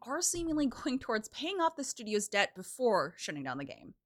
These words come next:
If you bought the game and want your money back, your best bet is to go to Steam Help, click on Purchases, and click on The Day Before, and explain why you want your refund for the game. I'm pretty sure a majority of players who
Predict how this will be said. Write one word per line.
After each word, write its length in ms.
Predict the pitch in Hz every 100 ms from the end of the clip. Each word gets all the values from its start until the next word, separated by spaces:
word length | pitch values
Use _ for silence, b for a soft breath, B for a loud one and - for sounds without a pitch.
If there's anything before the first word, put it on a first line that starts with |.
| _ _ b b
If 160 | 262 302
you 80 |
bought 220 | 294 277 277
the 40 |
game 280 | 247 269 269
and 220 | 226 226
want 140 | 220 151
your 80 | 202
money 180 | 190
back, 260 | 196 196 185
your 100 | 190
best 280 | 220 359 -
bet 220 | 320 -
is 120 | 233
to 100 | -
go 180 | 202 208
to 160 | 208 190
Steam 380 | - 196 196 202
Help, 400 | 285 294 269 - _
click 180 | 185 175
on 80 | 180
Purchases, 520 | 302 320 349 349 311
and 300 | 302 311 294
click 200 | - 220
on 120 | 196 196
The 60 |
Day 120 | 180
Before, 380 | 175 175 180 175 -
and 200 | 269 277 _ _ _ _ -
explain 460 | - - 453 359
why 180 | 196 214
you 140 | 254
want 160 | 226 208
your 100 | 190
refund 320 | 185 190 160
for 80 | -
the 80 | 151
game. 220 | - - - B B B B
I'm 360 | 262 330 330 - _ -
pretty 340 | 302 339 359
sure 320 | 349 381 311
a 40 | 247
majority 440 | 214 202 202 202
of 120 | 196
players 280 | 202 185 180
who 160 | 190